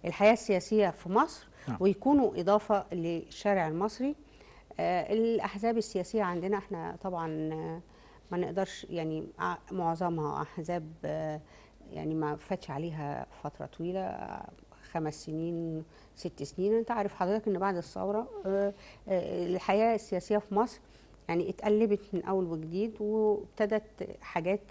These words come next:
Speaker 1: جديدة تظهر ما كانتش موجودة قبل كده. آه، طبعا احنا عندنا خبرات سياسية كبيرة في الأحزاب. آه، عندنا أحزاب، آه، عريقة مثلا زي حزب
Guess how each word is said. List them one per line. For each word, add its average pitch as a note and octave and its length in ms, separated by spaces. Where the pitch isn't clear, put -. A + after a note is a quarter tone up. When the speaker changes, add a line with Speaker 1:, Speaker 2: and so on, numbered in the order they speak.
Speaker 1:
جديدة F#3+ 420
تظهر G3 320
ما - 360
كانتش A3 260
موجودة E3+ 460
قبل D3+ 220
كده. G3 300
آه، F3 560
طبعا A3 300
احنا F#3 180
عندنا F3 260
خبرات E3+ 380
سياسية E3 400
كبيرة E3+ 220
في - 120
الأحزاب. E3 520
آه، D#3 400
عندنا F3+ 460
أحزاب، D#3+ 640
آه، D3+ 600
عريقة D3+ 460
مثلا E3+ 600
زي D#3+ 360
حزب D3 220